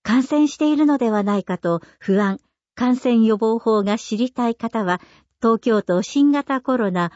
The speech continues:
オミクロン株コールセンター、電話零五七零五五零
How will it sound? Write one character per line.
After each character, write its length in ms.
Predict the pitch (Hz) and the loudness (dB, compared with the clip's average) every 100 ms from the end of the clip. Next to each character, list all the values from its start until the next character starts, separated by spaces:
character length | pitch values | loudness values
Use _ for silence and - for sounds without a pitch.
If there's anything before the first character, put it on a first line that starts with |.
| _ - | _ 0
オ 120 | 196 | 2
ミ 160 | 277 | 2
ク 120 | - 311 | 2 0
ロ 140 | 320 | 2
ン 80 | 285 | 2
株 240 | 196 175 | 0 -2
コ 220 | - 202 | -2 2
ー 60 | 202 | 2
ル 100 | 202 | 2
セ 200 | - 196 | 0 -4
ン 60 | 165 | -4
タ 420 | 170 156 139 - _ _ _ - | -4 -4 -6 -10 _ _ _ -4
ー、 40 | |
電 220 | 180 175 | 0 2
話 180 | 170 175 _ _ - | 2 -2 _ _ -4
零 220 | 226 254 | 0 0
五 280 | 247 226 175 | 2 0 0
七 320 | 175 185 190 | -2 -2 -2
零 280 | 190 175 151 _ _ - 160 | 0 -2 -4 _ _ -16 -4
五 280 | 254 311 | 0 0
五 340 | 311 311 269 180 | 0 0 0 0
零 340 | 214 190 147 | 0 0 -2